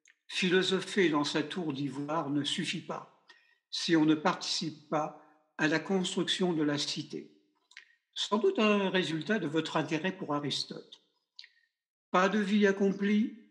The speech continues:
sans l'alliance de la théoria et de la praxis. Sinon, on laisse la rue et la cité aux mains de personnes peu recommandables, ce que vous avez analysé avec talent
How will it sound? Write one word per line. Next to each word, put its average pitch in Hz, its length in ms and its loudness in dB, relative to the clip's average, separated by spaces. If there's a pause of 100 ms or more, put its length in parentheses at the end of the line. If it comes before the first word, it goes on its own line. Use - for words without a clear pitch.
sans - 460 0
l'alliance 165 960 0
de 143 80 0
la 143 340 -2 (260)
théoria 139 720 0 (380)
et 190 80 -4
de 156 100 0
la 151 120 2
praxis. - 920 -6 (580)
Sinon, 202 580 0 (440)
on 196 160 4
laisse 220 300 0
la 208 120 4
rue 185 320 -2 (500)
et 180 60 2
la 190 140 4
cité 190 720 2
aux 147 140 4
mains 165 220 4
de 143 120 0
personnes 156 680 -2
peu 202 120 0
recommandables, 143 880 -2 (560)
ce - 180 -6
que 160 140 0
vous 175 300 0
avez 185 200 2
analysé 160 600 2
avec 147 280 -2
talent 147 400 0